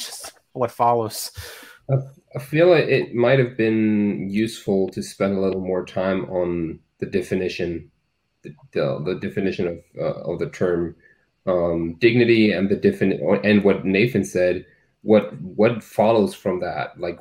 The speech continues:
Speaker 2: what, when you say, um, dignity means that your rights are being respected, um, what rights exactly? Are there certain rights that have to be respected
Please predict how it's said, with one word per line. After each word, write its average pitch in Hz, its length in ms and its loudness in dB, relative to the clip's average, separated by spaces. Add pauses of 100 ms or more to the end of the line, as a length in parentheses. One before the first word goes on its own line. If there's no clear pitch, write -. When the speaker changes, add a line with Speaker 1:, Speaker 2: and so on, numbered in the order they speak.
Speaker 2:
what, 101 340 0 (680)
when 113 200 0
you 107 100 4
say, 104 800 2
um, 90 640 -2
dignity 101 360 0
means 95 600 -2
that 87 420 -6
your 87 140 -6
rights 104 320 4
are 95 80 0
being 87 260 -2
respected, 87 640 -4 (640)
um, 95 320 0
what 107 320 4
rights 95 260 4
exactly? 95 600 0
Are 117 160 6
there 160 160 2
certain 160 360 0
rights 123 260 2
that - 180 -2
have 107 440 -2
to 120 120 -10
be 123 180 0
respected 113 600 -4